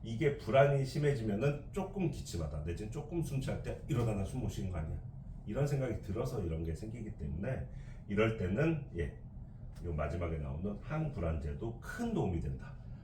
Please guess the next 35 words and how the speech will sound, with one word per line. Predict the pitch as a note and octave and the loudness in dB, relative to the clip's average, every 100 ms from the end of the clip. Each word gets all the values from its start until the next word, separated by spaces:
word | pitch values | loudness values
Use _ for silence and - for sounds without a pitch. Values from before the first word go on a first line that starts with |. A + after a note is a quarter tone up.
| - | -6
항불안제를 | C3+ A2+ G#2 G2+ G2+ F#2 F2 | -4 -2 0 0 2 2 0
이제 | E2+ | -2
투여하기 | - - - G#2+ | -4 -4 -4 -4
시작하면 | - F#2 F2 | -4 -4 -4
열심히 | - A2+ A2 | -4 -4 -4
또 | F#2+ | -4
찾아보시고 | C#3+ C3 B2 - F#2+ | -2 -2 -2 -2 -2
"이것도 | F#2 F#2+ - E2+ | -2 -2 -2 -4
미친 | - A#2 A2+ | -4 0 2
사람들이 | G#2 G2 F2+ | 2 2 0
먹는 | E2 F#2 F#2 | 0 0 0
건데 | E2+ E2+ | 0 0
왜 | G2 | 0
우리가 | F2 F2+ F#2 | 0 0 0
먹어야 | D#2+ D#2+ F#2 | 0 0 0
돼요?"서부터 | F#2 F2 F#2 D#2 F2+ | 0 -2 -4 -4 -2
이런 | F2 G2 | 0 0
얘기 | G2 | 0
물어, | D#2+ E2+ - - - - - | 0 -4 -4 -8 -10 -10 -6
미쳐서 | G2+ C#3+ C3+ C#3 | -2 2 4 4
하는 | B2 | 2
게 | - | 0
아니고, | D#2+ E2 G#2+ - - | 0 0 0 -2 -6
예, | D2 - - - - - - - - | -6 -6 -10 -10 -10 -10 -10 -10 -10
불안에 | - A2+ A#2 A2+ A2+ | -2 4 6 6 6
의한 | G#2 F2 G2+ G#2 | 4 4 2 0
호흡곤란 | A2+ C#3+ - A2+ G2+ G2 | 2 0 2 0 0 0
개선에 | E2+ E2+ F2+ A#2+ C3 - | -2 -2 -2 0 -2 -4
제일 | - D#3 D#3 | 0 0 2
도움이 | G2+ G#2+ G#2 | 0 0 0
된다라고 | F#2 F2 F2+ F2+ | 0 0 0 -2
교과서에 | - - G#2 G2 | -2 -2 0 0
이미 | E2 F#2 | 0 0
나와 | D2+ D#2+ | 0 0
있습니다. | D#2+ - F2 D2 D2+ D#2+ - | 0 -2 -2 -2 0 0 0